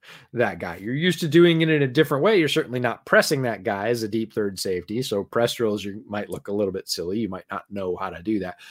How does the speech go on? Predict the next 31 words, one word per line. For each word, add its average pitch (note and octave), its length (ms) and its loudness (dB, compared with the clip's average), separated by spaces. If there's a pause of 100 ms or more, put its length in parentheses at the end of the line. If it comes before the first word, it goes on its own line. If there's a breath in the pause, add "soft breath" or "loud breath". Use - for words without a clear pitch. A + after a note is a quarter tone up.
(120 loud breath)
but A#3 140 0
you F#4 80 12
should A#3 160 2
be F3+ 120 6
able B2 140 4
to G2+ 60 -4
cover D3 280 2
that A2 180 -2
guy G2+ 160 -4
down F#2+ 240 -6
the F#2 80 -16
field. G2+ 240 -6 (300 loud breath)
If C#3 180 2
you're F4+ 220 6
a, C3 100 6
like, G#2 240 0 (160)
box D3+ 400 -2
safety D#4 720 0 (300)
and B2 120 0
they G#3 120 6
match D#3+ 340 2
you F3 100 4
up F3 140 -2
against D#3+ 320 0
an A#2+ 60 -6
outside D#3 400 0
wide D3 200 -2
receiver, E3 520 -6 (100)
which C#3 340 -2
they F3+ 220 2
do, F#3 420 2